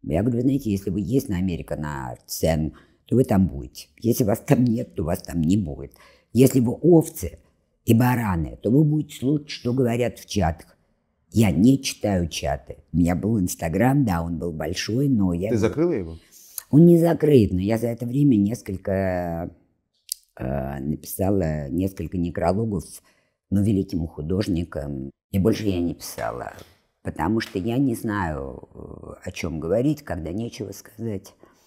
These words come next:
Speaker 1: Сегодня у нас появились выставки, я буду говорить, но музей не молчал. У нас, э, наша служба работала в, во всех социальных сетях, и за год, я не беру полтора, это мы снимали за последний год,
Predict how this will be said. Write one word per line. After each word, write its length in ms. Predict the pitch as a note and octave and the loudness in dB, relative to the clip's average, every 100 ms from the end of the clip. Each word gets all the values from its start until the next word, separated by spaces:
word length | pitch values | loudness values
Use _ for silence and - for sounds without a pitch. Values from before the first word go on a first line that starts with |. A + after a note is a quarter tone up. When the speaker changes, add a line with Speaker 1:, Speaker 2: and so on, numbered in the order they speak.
| _ _ _ | _ _ _
Speaker 1:
Сегодня 340 | - G2+ G#2 G#2+ | -2 2 2 2
у 60 | |
нас 180 | A2+ A2+ | 0 -4
появились 460 | - G2 G2+ - C#3 | -2 -2 -2 -2 2
выставки, 380 | D3+ D3+ - F#2+ | 0 0 -8 -4
я 180 | F#2+ | -2
буду 180 | B2+ A#2 | -4 -4
говорить, 600 | A2+ C3 B2+ A2 G2 - _ _ | -2 0 0 -2 -4 -10 _ _
но 160 | F#2 G2 | -2 2
музей 300 | A2 A#2 D3 | 2 4 4
не 100 | C#3+ | 2
молчал. 600 | B2+ A2+ - F#2+ F#2 F2+ _ _ _ _ _ _ - | 0 -2 -4 -2 -4 -8 _ _ _ _ _ _ -4
У 100 | G#2+ | 0
нас, 560 | G#2 G#2+ G#2 - - - | 0 -2 -4 -10 -10 -4
э, 300 | D#2 D2+ D2+ | -2 -2 -2
наша 400 | C#2+ G#2+ G2 - | 0 0 0 -6
служба 460 | F2 F#2+ G#2 D#2+ | -6 -6 -6 -6
работала 640 | D#2+ D#2 D#2+ E2 - D2 C#2 | -4 -4 -6 -10 -10 -12 -10
в, 40 | - D#2+ | -10 -4
во 160 | F2+ | -4
всех 340 | F#2+ - D#2 - | -4 -6 -8 -10
социальных 580 | - - C#2+ C#2 C#2+ | -14 -8 -8 -6 -10
сетях, 640 | - - - A#2+ B2+ C#3 - _ _ _ _ _ _ A2 | -10 -10 -4 -2 -2 -4 -8 _ _ _ _ _ _ 0
и 200 | A#2 A2 | 2 2
за 260 | F2+ D#2 | 0 0
год, 540 | C2+ E2+ A2+ C3 - - - | 0 0 0 0 -4 -14 -6
я 140 | F2 | -2
не 100 | E2 | -2
беру 300 | E2 G2+ C3+ | -2 0 0
полтора, 600 | A#2 D#2+ E2+ G#2 A#2 D#2+ | -2 -6 -2 -2 -2 -4
это 140 | D2 | -6
мы 140 | - D#2 | -10 -12
снимали 400 | - D#2+ G2 E2 | -4 -2 -2 -4
за 100 | F2 | -8
последний 460 | F2 - D2+ E2 | -12 -8 -6 -6
год, 280 | F2 F#2 E2 | -6 -6 -10